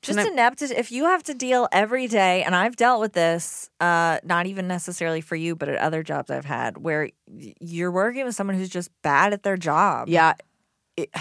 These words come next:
Speaker 2: <sighs> I don't know because I have to do it so often.
Speaker 1: Mm.
Speaker 2: Listen to me. This is, like, my motto for life. Ineptitude abounds. Most people are deeply, deeply stupid.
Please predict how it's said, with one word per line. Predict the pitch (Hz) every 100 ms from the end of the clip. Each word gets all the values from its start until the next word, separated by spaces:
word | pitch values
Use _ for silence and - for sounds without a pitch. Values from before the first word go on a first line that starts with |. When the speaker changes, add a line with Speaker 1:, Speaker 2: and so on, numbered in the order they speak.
| -
Speaker 2:
<sighs> | - -
I | 196
don't | 208 247 190
know | 180 190 233 254 _ _ _ -
because | 196 202
I | 196
have | 190
to | 190
do | 170 170
it | -
so | - 175 160
often. | 139 143 - 190 202 -
Speaker 1:
Mm. | 170 156 156
Speaker 2:
Listen | 202 - 220
to |
me. | 202 165
This | 170 202
is, |
like, | 208
my | 180 170
motto | 156 151
for | 156 156
life. | 135 - _
Ineptitude | 175 175 180 180 233 - 226 226 -
abounds. | 165 131 143 127 113 - - - _ _
Most | 160 170 190 - 226 -
people | - 196 160 180
are | 156 156 - -
deeply, | 160 156 156
deeply | 156 147 139 143
stupid. | 143 - 117 113 80